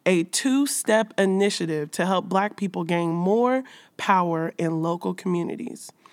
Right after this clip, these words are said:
So the quote we have from the phenomenal Jessica Bird says, And in this political time, we also believe that it is our duty to answer two critical questions.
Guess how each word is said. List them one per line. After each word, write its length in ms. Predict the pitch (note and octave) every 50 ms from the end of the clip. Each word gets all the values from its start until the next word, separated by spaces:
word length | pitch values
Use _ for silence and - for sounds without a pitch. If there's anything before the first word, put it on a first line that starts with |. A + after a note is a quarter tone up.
| - - - - - -
So 160 | - - A#3+
the 120 | A#3 A#3+ A3+
quote 240 | - C#4+ C#4 C#4 C4
we 100 | C4+ A#3+
have 260 | B3 A#3 A3 G#3+ G#3+
from 380 | - G#3+ G#3 G3+ F#3+ F#3 - G3
the 120 | G3+ G#3+
phenomenal 480 | G#3+ - B3+ B3+ B3 G#3+ F#3+ F3+ F3 E3
Jessica 340 | D#3+ F3+ F3+ - - - F3+
Bird 380 | E3+ F#3 F3+ F3+ F#3 F#3+ G3
says, 440 | - - A#3 A3 A3 A3 G#3+ G#3+ G#3+ - - - - - - - -
And 140 | C#4 D4
in 100 | D4 D#4+ E4
this 200 | E4+ F4 - -
political 420 | - E4 D#4 D4+ D4 D4 - C#4 B3
time, 500 | - C#4 B3 A#3+ A#3+ A#3+ A3+ A#3 A#3+ A#3 - - - - - -
we 160 | A3+ B3+ B3
also 400 | A3+ B3 C#4 C#4+ C#4+ - C#4 C4+
believe 440 | A3+ A#3+ A#3 A3+ A3+ A3+ A3 G#3+ F#3
that 160 | G3 F#3+ - -
it 80 | A3+
is 160 | A#3+ A3+ G#3
our 160 | G3+ F#3+ F#3+ F#3+
duty 600 | F3 D#3+ D#3+ A3+ A#3+ A#3+ A3 F#3+ G3+ F#3 D#3+ E3 -
to 120 | - - G#3+
answer 400 | - G3 G3 F#3+ - - G3+ G#3
two 280 | - - - B3+ B3
critical 420 | - - - G3 G3 F#3 - F3 F3
questions. 680 | - - - - - - - - - - - - -